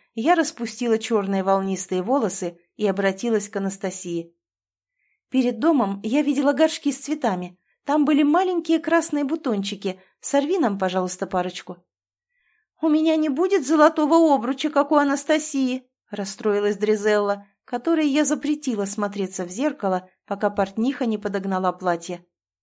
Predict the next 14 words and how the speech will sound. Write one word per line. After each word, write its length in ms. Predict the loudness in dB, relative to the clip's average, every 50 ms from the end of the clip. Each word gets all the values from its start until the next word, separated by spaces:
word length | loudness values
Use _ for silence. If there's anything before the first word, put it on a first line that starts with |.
| _ _ _ _ _ _ _ _ _ _
Я 220 | -2 2 2 2
как 200 | 4 2 0 2
раз 220 | 4 4 4 4 2
вытащила 520 | 0 0 0 0 -2 -4 -4 0 0 0
изо 320 | 0 0 0 0 2 2 2
рта 240 | 2 0 0 2
заколку, 600 | 2 0 -2 0 2 2 2 2 0 -4 -10 -12 -12
которой 420 | -6 -6 -4 0 0 2 2 2
закрепила 540 | 2 0 0 -2 -4 -6 -4 -2 0 0 0
ей 340 | -2 -2 -2 -2 -2 -2 -2
передние 480 | -4 -4 -2 -2 -2 -2 -4 -4 -4
пряди 340 | -2 -2 0 0 0 -2 -4
на 120 | -4 -4 -2
затылке, 640 | 0 -2 0 0 -2 -4 -4 -4 -8 -10 -10 -12